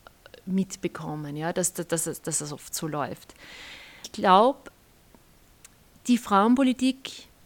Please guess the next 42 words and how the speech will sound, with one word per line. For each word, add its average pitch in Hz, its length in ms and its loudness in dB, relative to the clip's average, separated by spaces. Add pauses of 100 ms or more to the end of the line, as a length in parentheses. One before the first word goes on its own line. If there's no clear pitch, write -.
(360)
oder 233 180 12
was 220 200 6
davon 240 260 0
in 233 120 4
den 233 140 2
Medien 214 300 2
ankommt, 185 480 0
ich 196 80 2
muss 226 160 6
immer 262 280 6
von 254 160 2
dem 226 200 4
reden, 214 340 0
was 196 240 4
kommt 208 280 -2
davon 208 200 -2
in 208 120 0
der 202 100 -2
Öffentlichkeit 180 720 -6
an, 143 260 -8 (500)
hat 202 180 0
sich - 180 -2
in 233 120 4
den 226 100 2
letzten 196 340 0
Jahren 196 280 0
keinen 196 240 -4
großen 190 380 -2
Gefallen 175 480 0
getan, 220 640 -2
weil 180 340 2
ein 185 80 -6
bisschen 208 220 0
der 190 120 0
Eindruck 175 340 -2
entstanden 190 520 0
ist, 202 280 -2
da 196 60 -2
beschäftigt 190 800 -2
man 180 120 0
sich - 300 -6
mit 185 200 0